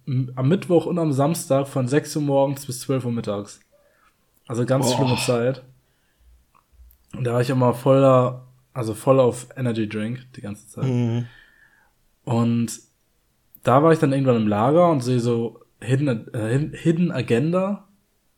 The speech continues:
Speaker 1: äh, das Spiel von den Until Dawn-Machern, glaub ich.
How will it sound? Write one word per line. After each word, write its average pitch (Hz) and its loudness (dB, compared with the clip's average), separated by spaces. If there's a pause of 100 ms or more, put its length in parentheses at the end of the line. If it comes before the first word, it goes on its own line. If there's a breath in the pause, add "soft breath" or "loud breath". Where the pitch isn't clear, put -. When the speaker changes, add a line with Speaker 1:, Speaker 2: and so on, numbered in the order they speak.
(160)
Speaker 1:
äh, 123 -2
das - -8
Spiel 151 -2
von 131 -2
den 117 0
Until 123 -6
Dawn-Machern, 165 -4
glaub 165 -2
ich. 170 -10